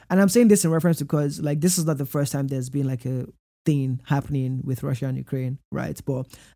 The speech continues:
the, the first one, as much as people reference it, it's only now that I've gone back to learn a bit more about,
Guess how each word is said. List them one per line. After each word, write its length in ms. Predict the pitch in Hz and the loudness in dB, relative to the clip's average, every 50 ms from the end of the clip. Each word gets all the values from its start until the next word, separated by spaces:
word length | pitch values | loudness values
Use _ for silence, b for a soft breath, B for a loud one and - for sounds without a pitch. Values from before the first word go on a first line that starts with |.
| _ _ - | _ _ -2
the, 140 | 165 160 | 0 0
the 260 | 160 151 135 147 160 147 | 0 0 2 2 2 4
first 320 | - 185 180 180 - - | 8 8 8 8 8 4
one, 320 | 160 147 139 135 143 139 | 2 2 2 2 0 -2
as 140 | 135 143 135 | -2 -2 0
much 120 | 160 165 156 | 0 0 0
as 120 | 139 - | -2 -4
people 220 | - _ - 165 | -6 _ -4 -2
reference 500 | 143 143 135 139 - 139 139 139 139 - | 0 0 -2 -2 -2 -2 -2 -2 -4 -4
it, 200 | 131 139 180 - - _ _ _ _ - | -4 -4 -4 -6 -10 _ _ _ _ -4
it's 80 | 147 165 | -2 2
only 200 | 170 175 180 175 | 4 4 6 6
now 240 | 170 160 156 156 | 4 4 2 2
that 160 | 147 139 139 139 | 0 0 -2 -4
I've 180 | 131 127 135 | -4 -6 -4
gone 200 | - 147 139 143 | -4 -2 -2 0
back 200 | 139 139 135 127 | 0 -2 -4 -4
to 160 | - - 131 | -4 -4 -2
learn 320 | 127 127 127 135 139 139 135 | -2 0 0 0 0 -2 -2
a 40 | 131 | -2
bit 180 | 131 135 - | -4 -6 -4
more 300 | - 143 139 135 131 127 | -4 -4 -4 -4 -4 -6
about, 460 | 127 123 135 131 127 127 127 - - | -6 -6 -6 -6 -6 -6 -8 -10 -12